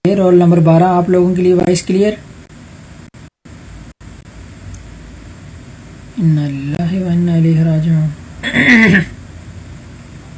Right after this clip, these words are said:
<clears throat> جی، اللہ کے بندو کچھ تو بولو۔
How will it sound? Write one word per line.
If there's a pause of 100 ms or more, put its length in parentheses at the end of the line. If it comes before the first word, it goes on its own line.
(920)
<clears throat>
جی، (2250)
اللہ
کے
بندو
کچھ
تو
بولو۔